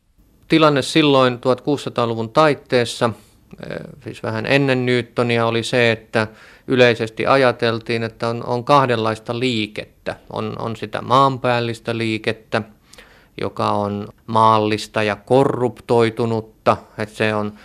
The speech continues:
se ei ole pyhää liikettä, ja sen takia pallot tai keihäät putoaa sitten maahan, koska se liike,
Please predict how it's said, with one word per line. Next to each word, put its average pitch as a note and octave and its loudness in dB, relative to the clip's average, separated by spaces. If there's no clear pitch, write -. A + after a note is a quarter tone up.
se A#2 -2
ei A2 4
ole G#2 0
pyhää B2 4
liikettä, A#2+ 0
ja A#2 2
sen A#2 -4
takia A2+ -4
pallot A2 2
tai G#2+ 0
keihäät G#2+ 0
putoaa A2 -2
sitten G#2 -8
maahan, A#2+ 2
koska A2+ -6
se A2+ -2
liike, A2+ -2